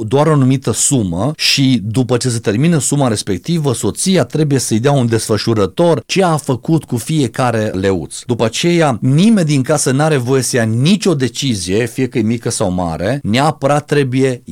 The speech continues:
el să ia decizia finală sau ea. După aceea se pune o presiune, se pune o presiune fantastică pe persoana respective, și anume, sunatul foarte des.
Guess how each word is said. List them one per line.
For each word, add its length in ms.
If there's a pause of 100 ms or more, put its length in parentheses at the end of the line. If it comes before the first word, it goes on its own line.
(140)
el 440
să 280
ia 420
decizia 640
finală 560
sau 300
ea. 260
După 220
aceea 560
se 200
pune 220
o 40
presiune, 840 (220)
se 240 (160)
pune 280
o 60
presiune 560
fantastică 1080
pe 320 (240)
persoana 340
respective, 540
și 120
anume, 440
sunatul 640
foarte 380
des. 460